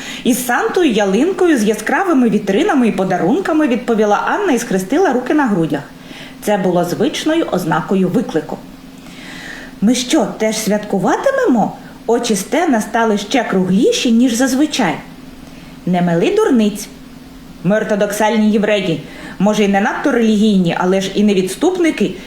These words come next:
відрізав батько, а мати лише пересмикнула плечима.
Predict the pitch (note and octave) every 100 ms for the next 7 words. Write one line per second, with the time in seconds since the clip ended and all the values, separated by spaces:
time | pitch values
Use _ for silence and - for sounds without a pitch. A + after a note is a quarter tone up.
0 | - A3 F#3 G#3+ F3+ F3 C#3 C4+ - -
1 | G#3 E3+ F#3 G#3 D4 A3+ A3+ - - -
2 | D#4 D#4 - C#4 - A3 G#3+ B3+ C4+ -
3 | D#3+